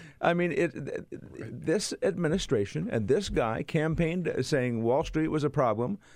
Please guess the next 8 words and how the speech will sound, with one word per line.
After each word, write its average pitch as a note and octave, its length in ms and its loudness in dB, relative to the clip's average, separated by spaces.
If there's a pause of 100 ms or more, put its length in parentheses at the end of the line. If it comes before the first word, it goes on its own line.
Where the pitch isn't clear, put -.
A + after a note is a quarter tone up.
(200)
Now D3+ 300 2
he's, E3 320 0
he's C#3 200 0
hired F3 360 2
most D#3+ 260 0
of D#3 120 4
Wall B2 240 4
Street, B2+ 360 0